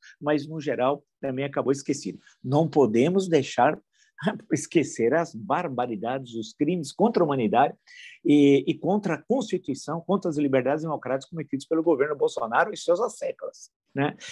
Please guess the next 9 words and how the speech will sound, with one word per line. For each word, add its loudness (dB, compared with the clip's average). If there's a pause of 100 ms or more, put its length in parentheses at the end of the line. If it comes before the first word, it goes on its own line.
Que 0
não 2
é 6
só 6
o 8
Jair 6
Bolsonaro, 0
seus -8
ministros, 2